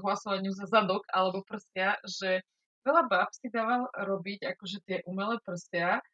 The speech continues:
a potom muži po nich tak slintajú, ale povedia, že teda im skôr ide o to chovanie,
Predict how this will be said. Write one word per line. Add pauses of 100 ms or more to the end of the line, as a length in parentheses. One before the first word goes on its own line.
(320)
a
potom (260)
muži
po
nich
tak
slintajú, (320)
ale
povedia, (260)
že
teda
im
skôr
ide
o
to
chovanie,